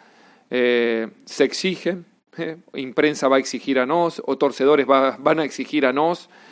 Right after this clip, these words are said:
Nos gusta esa presión, ¿sí? Necesitamos también el apoyo, necesitamos, eh, que, que Chimi crezca en todo,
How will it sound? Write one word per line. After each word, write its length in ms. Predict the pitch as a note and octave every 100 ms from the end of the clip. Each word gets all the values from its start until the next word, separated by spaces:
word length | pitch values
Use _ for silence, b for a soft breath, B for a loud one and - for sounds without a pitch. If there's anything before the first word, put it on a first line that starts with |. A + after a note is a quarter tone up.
| B B B C#3
Nos 180 | C#3
gusta 320 | C3 F#3 F#3 D3+
esa 240 | - C3+
presión, 480 | C3 B2+ E3+ F#3 A3 _ _
¿sí? 180 | D3+ D#3+
Necesitamos 720 | C#3 C3 C3 B3 D3 C#3 -
también 260 | B2+ C3
el 120 | B2 B2+
apoyo, 420 | - G#3+ G3+ F#3+
necesitamos, 720 | C3 B2 B2+ B2 E3+ F#3 F3+ B B B B B B B B B B
eh, 520 | C#3+ D3 D3+ D3 C#3 - _ _ _
que, 200 | - D3+ - _ _ _ _ _
que 160 | D#3 D3+
Chimi 320 | A3 A#3+ A3
crezca 600 | G3 A3 G3+ - G3 -
en 180 | D#3 D3+
todo, 320 | D3+ A2+ G#2+